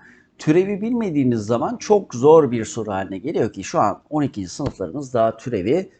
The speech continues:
görmediler. Bakın siz x'e bu soruda limit x ikiye giderken x eksi iki bölü küp kök x artı altı eksi iki demiş.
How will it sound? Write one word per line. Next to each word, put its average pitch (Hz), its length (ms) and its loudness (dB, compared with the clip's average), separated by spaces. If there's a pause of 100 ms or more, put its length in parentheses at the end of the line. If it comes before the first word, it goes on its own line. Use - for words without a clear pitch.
(220)
görmediler. 80 600 0 (440)
Bakın - 260 -4
siz 233 340 -8
x'e - 580 0 (220)
bu 208 240 -4
soruda 139 500 0
limit 143 420 0
x 143 200 -8
ikiye 151 240 -4
giderken 139 400 -2
x 139 180 -6
eksi 139 240 -6
iki 156 220 -8
bölü 120 180 0
küp - 220 -16
kök 113 300 -4
x - 240 -12 (220)
artı 110 380 -4
altı 110 300 -2
eksi - 260 -6
iki - 200 -14
demiş. 123 560 -4